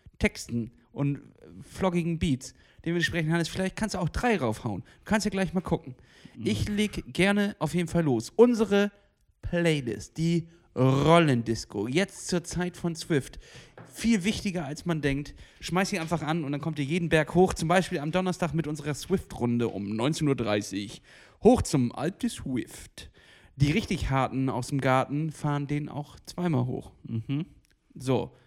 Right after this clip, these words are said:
Speaker 1: also eine Runde fahren wir auf jeden Fall. Bei der zweiten gucken wir mal, ob wir noch Lust haben. Werden wir sehen. Ich bin Sonntag das nach dem Laufen, bin ich das nur mal angefahren, weil ich noch Bock hatte, ein bisschen Rad zu fahren.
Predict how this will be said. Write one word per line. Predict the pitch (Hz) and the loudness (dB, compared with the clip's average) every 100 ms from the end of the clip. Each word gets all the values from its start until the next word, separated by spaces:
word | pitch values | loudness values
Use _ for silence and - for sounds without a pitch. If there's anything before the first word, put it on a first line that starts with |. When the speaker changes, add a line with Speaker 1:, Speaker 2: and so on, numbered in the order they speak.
| _ | _
Speaker 1:
also | - 165 127 - | 0 0 0 -4
eine | - 175 190 | 0 2 2
Runde | 190 196 | 0 0
fahren | 170 185 | 2 0
wir | 165 | 0
auf | 143 | -2
jeden | 165 151 | -2 -2
Fall. | 147 185 233 - _ | 0 0 0 -6 _
Bei | - | -4
der | 120 | -4
zweiten | - 143 147 139 | 0 2 2 0
gucken | 156 156 139 | 0 0 2
wir | 131 | 2
mal, | 131 | 2
ob | 113 127 | 0 0
wir | |
noch | 117 113 | -2 0
Lust | 110 113 - | -2 -4 -8
haben. | - - _ _ | -10 -14 _ _
Werden | - 139 147 | 0 2 4
wir | 147 | 2
sehen. | 156 113 - - - | 2 0 -6 -20 -8
Ich | |
bin | - 170 | -2 2
Sonntag | 175 202 190 | 2 2 0
das | - 165 - | -2 -6 -2
nach | 160 156 | -2 -2
dem | 160 | -2
Laufen, | 151 170 175 143 | 0 0 0 -2
bin | 139 | -2
ich | 139 | -4
das | 143 | -2
nur | 151 | -2
mal | 131 127 | -2 -2
angefahren, | 156 151 151 131 | -4 -4 -2 -2
weil | 127 | 0
ich | |
noch | 127 | -2
Bock | 123 156 - | -2 -4 -4
hatte, | 143 | -4
ein | |
bisschen | 139 - | -6 -6
Rad | 139 - | -8 -8
zu | 139 | -8
fahren. | - 117 175 | -6 -6 -6